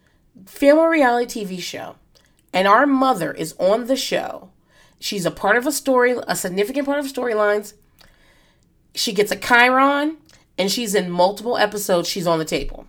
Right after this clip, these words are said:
We can talk about her. I'm sorry. If your kids are on the show and they out here, like, uh, the, 'cause you guys know I've still been on my,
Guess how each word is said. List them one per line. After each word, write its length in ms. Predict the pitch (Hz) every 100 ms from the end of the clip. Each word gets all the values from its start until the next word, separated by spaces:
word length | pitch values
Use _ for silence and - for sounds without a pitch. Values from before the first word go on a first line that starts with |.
| _
We 100 | 170
can 80 | 170
talk 220 | 175 160
about 180 | 147 -
her. 120 | - - _ _ _ _ _ _ _ _ _ -
I'm 120 | 185 202
sorry. 680 | 294 330 233 156 - - - - - -
If 180 | 233 220
your 160 | 262 269
kids 460 | - 339 415 -
are 140 | 190 190
on 160 | 170
the 60 | 165
show 500 | - 147 - - - _ _ _ _ _ _ -
and 320 | 208 214 196
they 140 | 202
out 240 | 208 202 185
here, 280 | 214 196 190 - -
like, 260 | 214 208 208
uh, 460 | 208 202 196 190
the, 420 | 185 202 196 - 180
'cause 180 | 196
you 40 | 196
guys 200 | 190 185
know 360 | 190 170 160 -
I've 240 | 165 165
still 240 | - 170 160
been 160 | 160
on 100 | 156
my, 400 | 151 151 147 -